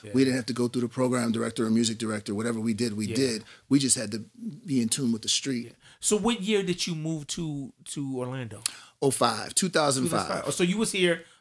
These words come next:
Speaker 1: doing all that time, like, in the, in the nineties, mid nineties.
Speaker 2: Right. So in ninety-seven, ninety-six, we,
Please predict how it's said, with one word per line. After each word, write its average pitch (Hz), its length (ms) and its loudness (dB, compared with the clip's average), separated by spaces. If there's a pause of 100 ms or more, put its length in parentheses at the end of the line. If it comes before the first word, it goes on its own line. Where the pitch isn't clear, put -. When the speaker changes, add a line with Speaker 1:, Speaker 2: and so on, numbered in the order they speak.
Speaker 1:
doing 165 200 2
all 156 140 4
that 147 140 2
time, 139 260 0
like, 131 160 -2
in 151 140 -4
the, 143 160 -6
in 143 80 -4
the 131 100 -4
nineties, 131 500 -4
mid 127 240 -6
nineties. 117 420 -6
Speaker 2:
Right. 135 300 6
So 160 220 6
in 151 100 4
ninety-seven, 160 960 4
ninety-six, 135 960 4
we, 123 360 2